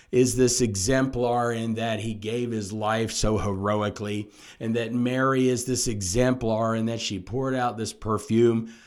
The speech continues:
so heroically. And John wants us to know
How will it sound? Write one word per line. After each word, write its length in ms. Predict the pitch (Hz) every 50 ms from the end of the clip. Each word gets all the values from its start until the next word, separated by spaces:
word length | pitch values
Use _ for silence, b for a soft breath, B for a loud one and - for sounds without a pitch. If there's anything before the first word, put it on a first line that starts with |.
| B B
so 300 | - - - 135 123 123
heroically. 960 | 113 - 117 117 110 107 110 110 110 113 110 110 110 - 107 107 104 104 107 B B B B B
And 220 | - - 113 110
John 480 | 101 113 139 143 165 175 180 175 165 151
wants 260 | 147 147 143 143 -
us 160 | 131 123 - -
to 160 | - - 123
know 640 | 110 110 110 113 123 127 127 117 107 98 98 98 B